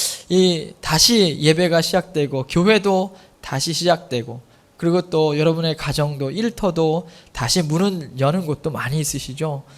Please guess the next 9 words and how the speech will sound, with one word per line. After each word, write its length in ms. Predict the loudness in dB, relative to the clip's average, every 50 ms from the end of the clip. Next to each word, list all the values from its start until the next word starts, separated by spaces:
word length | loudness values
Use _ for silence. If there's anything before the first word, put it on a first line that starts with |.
| -20 -20 -20 -20 -20 _
자, 160 | -2 0 0 2
이것을 320 | 2 2 2 2 2 2
봤을 320 | 2 2 0 0 0 -4
때 400 | -4 -2 -2 -2 -2 -2 -4 -8 -10 -10 -10 -10 -10 -6 0
우리가 640 | 2 4 6 6 8 8 8 8 8 6 2 0 4
에스라에게 640 | 6 6 6 6 6 6 6 8 8 6 4 2 0
주셨던 600 | 0 0 -2 -2 -2 -2 -2 -2 -2 -2 -2 -4
하나님의 480 | -4 -2 0 0 0 -2 -2 -4 -4
은혜, 360 | -4 -2 -2 -2 -4 -4 -6